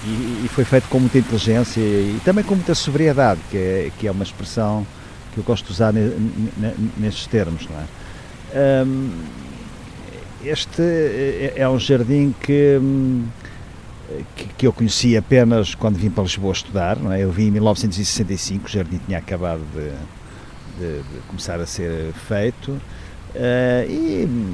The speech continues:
passei aqui alguns dias, mesmo como estudante, eh, a estudar as minhas matérias, não é?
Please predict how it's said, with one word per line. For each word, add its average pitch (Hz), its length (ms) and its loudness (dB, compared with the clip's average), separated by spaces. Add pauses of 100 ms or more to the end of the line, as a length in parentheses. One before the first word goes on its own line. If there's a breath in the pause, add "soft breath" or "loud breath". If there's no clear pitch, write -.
(200)
passei 113 340 2
aqui 110 340 0
alguns 104 380 4
dias, 107 240 2
mesmo 120 200 6
como 117 180 2
estudante, 110 640 0
eh, 107 720 4
a - 20 4
estudar 104 340 0
as 95 120 -4
minhas 101 220 0
matérias, 101 580 0
não 90 120 0
é? 104 140 0